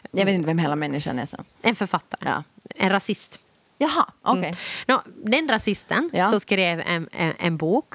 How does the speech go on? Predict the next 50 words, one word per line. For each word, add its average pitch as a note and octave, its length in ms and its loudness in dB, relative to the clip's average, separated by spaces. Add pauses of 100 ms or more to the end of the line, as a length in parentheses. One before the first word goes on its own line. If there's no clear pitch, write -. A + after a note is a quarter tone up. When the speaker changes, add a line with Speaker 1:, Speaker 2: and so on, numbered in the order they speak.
(120)
Speaker 1:
Ja. F#3 180 4
Speaker 2:
som F#3 160 4
heter E3 200 0
Anhörig. E3 640 0
Speaker 1:
Ja. E3 180 6
Speaker 2:
Och F#3 60 2
den B3 280 2
boken F#3+ 420 0
liksom E3+ 440 0
har E3 180 0
hjälpt E3+ 340 0
mig D#3 140 -4
jättemycket. - 680 -4
Men F3+ 100 4
Speaker 1:
Ja. G3 120 6
Speaker 2:
det C#4 100 6
kan D#4+ 240 0
ju B3 80 4
existera A3+ 560 0
parallellt G3+ 560 0
som F#3 180 -2
att F3 100 -2
jag F3+ 140 2
inte G3+ 180 -2
vill F3+ 140 2
läsa F#3+ 320 2
den E3 180 0
boken D3+ 340 -4
igen. E3+ 380 2
Speaker 1:
Nej, G#3+ 260 4
nej. A3 140 6
Speaker 2:
Och F#3+ 100 6
att E3+ 120 -2
jag F3 100 0
inte F3 120 -2
vill F3+ 100 2
läsa F3+ 220 2
något G3+ 360 2
mer D#3 200 0
av E3 140 2
hela D#3+ 200 0
den D#3 140 -2
författaren - 640 -2
och E3+ 200 2
att D#3 120 -4
jag D3+ 60 0
har D#3+ 40 -2
tagit D#3 280 -2
bort D#3+ 260 0
den. E3 160 -2